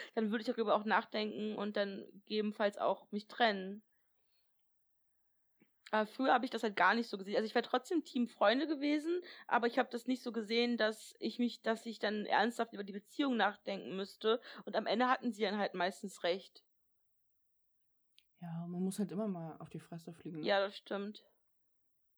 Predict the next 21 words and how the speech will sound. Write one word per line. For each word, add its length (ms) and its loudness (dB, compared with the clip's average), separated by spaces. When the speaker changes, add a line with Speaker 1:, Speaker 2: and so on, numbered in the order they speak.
Speaker 1:
Was 160 -12
würdest 300 -4
du 40 -8
denn 160 -2
machen? 460 -4
Speaker 2:
Mm. 600 -2
Ich 80 -12
weiß 160 2
nicht, 100 -2
ich 40 -12
glaub, 140 -2
ich 100 -12
war 100 2
noch 100 6
nie 160 2
in 80 -2
so 100 -6
ne-, 220 -10
so 100 -10
einer 140 -6
Situation. 760 -10